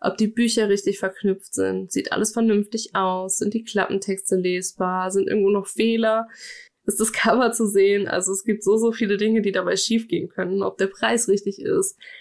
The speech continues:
solche Sachen. Und wenn nein, einfach nachjustieren sofort oder,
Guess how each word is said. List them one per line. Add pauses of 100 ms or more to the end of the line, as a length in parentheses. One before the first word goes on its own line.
(160)
solche
Sachen.
Und
wenn
nein,
einfach
nachjustieren
sofort
oder,